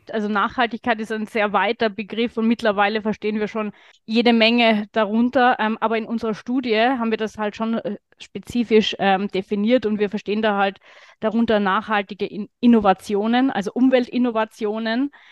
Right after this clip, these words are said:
äh, die darauf abzielen, ähm, entweder den Energieverbrauch zu reduzieren oder C O zwei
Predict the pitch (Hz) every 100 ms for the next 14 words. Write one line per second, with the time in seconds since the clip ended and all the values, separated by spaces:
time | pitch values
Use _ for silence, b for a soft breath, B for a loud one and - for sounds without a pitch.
0 | B 185 202 202 196 247 254 233 180 196
1 | - 196 - _ - 240 247 254 247 247
2 | 202 202 202 - 208 226 226 214 208 208
3 | 208 196 262 311 254 - 214 240 285 -
4 | 269 247 254 240 - 254 254 269 B B
5 | B _ - 214 226 247 240 - 214 202
6 | 208 175 214 214